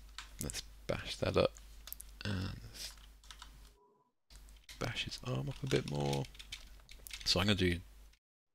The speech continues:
this on a very low intensity. We can get some really cool effects just happening overall. And the lovely crumple brush.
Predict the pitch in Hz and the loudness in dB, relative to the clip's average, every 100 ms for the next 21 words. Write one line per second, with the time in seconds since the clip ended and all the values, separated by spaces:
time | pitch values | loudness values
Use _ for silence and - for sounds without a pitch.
0 | _ - - - - - - 104 - - | _ 8 8 10 4 0 -2 -2 0 2
1 | - - - 95 92 90 - - 110 98 | 4 4 4 6 6 4 0 -6 -4 2
2 | 107 110 - - 107 107 - - - - | 2 2 0 0 -2 -2 -8 -14 -20 -20
3 | _ _ - - - - - - - - | _ _ -20 -16 -12 -12 -12 -14 -16 -18
4 | - - - - - - - - 87 - | -18 -12 -10 -8 -2 0 0 -2 -4 -4
5 | - - - - - - - - - - | -4 -4 -2 -2 0 0 0 -2 0 2
6 | - 95 - 92 92 90 98 95 - - | 4 2 0 -2 -2 -2 -4 -6 -6 -4
7 | - - - - 98 98 123 127 127 - | -2 -2 -2 4 6 6 4 2 0 -4
8 | - - - - 90 87 82 85 - 87 | -10 -18 -2 2 4 4 4 0 0 -2
9 | - 85 87 85 - - | -2 0 4 4 4 2